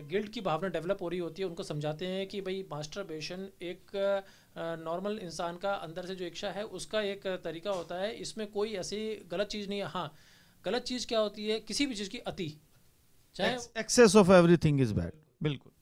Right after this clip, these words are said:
Speaker 1: तो वो चीज़ है। तो ये कुछ बातें उनके साथ बैठ के जब करी जाती हैं तो वो इस चीज़ को समझते हैं और फिर मेरे ख्याल से आधी समस्या उनकी वैसे ही दूर हो जाती है।
Speaker 2: अब ये हस्तमैथुन की भी जब बात आती है तो क्या ये सिर्फ पुरुषों के लिए उपयुक्त होता है ये शब्द,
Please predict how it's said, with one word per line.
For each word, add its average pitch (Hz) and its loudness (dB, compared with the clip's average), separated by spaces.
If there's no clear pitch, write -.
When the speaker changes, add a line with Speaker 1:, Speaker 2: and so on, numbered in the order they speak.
Speaker 1:
तो 175 -16
वो 196 -4
चीज़ 180 -6
है। 135 -10
तो 208 -14
ये 185 -8
कुछ - -8
बातें 170 -2
उनके 190 -8
साथ 185 -4
बैठ 151 -6
के 202 -6
जब 196 -8
करी 196 -4
जाती 156 -4
हैं 180 -8
तो 233 -12
वो 226 -4
इस 220 -6
चीज़ 202 -10
को 214 -10
समझते 156 -8
हैं 214 -6
और 220 -4
फिर 220 -8
मेरे 190 -8
ख्याल 208 -4
से 220 -8
आधी 185 -6
समस्या 160 -10
उनकी 185 -12
वैसे 180 -8
ही 151 -12
दूर 135 -10
हो 123 -12
जाती 120 -18
है। 123 -20
Speaker 2:
अब 175 -6
ये 220 -4
हस्तमैथुन 202 12
की 220 2
भी 214 -2
जब 196 2
बात 180 4
आती 175 -2
है 180 0
तो 190 2
क्या 220 6
ये 226 8
सिर्फ 226 0
पुरुषों 170 2
के 214 2
लिए 226 2
उपयुक्त 214 -4
होता 214 2
है 220 0
ये 208 4
शब्द, 247 0